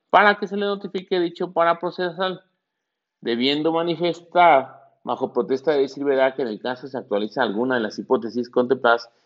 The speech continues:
en el presente artículo con el escrito de cuenta y desglose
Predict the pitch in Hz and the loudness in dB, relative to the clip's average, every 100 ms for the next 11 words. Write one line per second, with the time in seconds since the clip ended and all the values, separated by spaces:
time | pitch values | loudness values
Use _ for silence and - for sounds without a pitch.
0 | _ 107 113 104 107 107 104 117 117 147 | _ -2 0 2 0 0 2 4 4 2
1 | 120 90 104 104 101 - 135 156 151 156 | 2 4 2 2 -2 -4 0 4 4 4
2 | 175 123 127 127 - _ _ 180 214 202 | 0 4 0 0 -14 _ _ 2 4 4
3 | 165 151 185 180 180 180 - | 2 0 2 2 0 0 -2